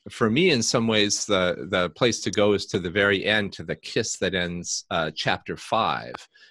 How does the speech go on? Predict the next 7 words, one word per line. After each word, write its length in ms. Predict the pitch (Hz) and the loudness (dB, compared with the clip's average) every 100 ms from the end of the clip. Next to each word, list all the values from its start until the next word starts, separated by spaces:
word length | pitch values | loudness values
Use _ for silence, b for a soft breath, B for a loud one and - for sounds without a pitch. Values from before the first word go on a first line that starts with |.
| b | b
where 120 | 92 | -4
Cyrus 480 | 87 - 110 104 92 | -2 2 2 2 0
seduces 680 | - - 95 110 - 90 - | -2 -2 0 0 -2 -4 -4
Cyaxares, 1040 | 101 90 82 - 98 95 80 76 78 - - b b b - | 0 0 -2 -2 0 2 -2 -4 -4 -4 -6 b b b -2
uh, 300 | 85 85 87 | 0 0 -2
to, 440 | - - 92 87 85 | -6 -4 -2 -2 -2
um, 540 | 87 82 80 78 78 | 0 0 -2 -6 -10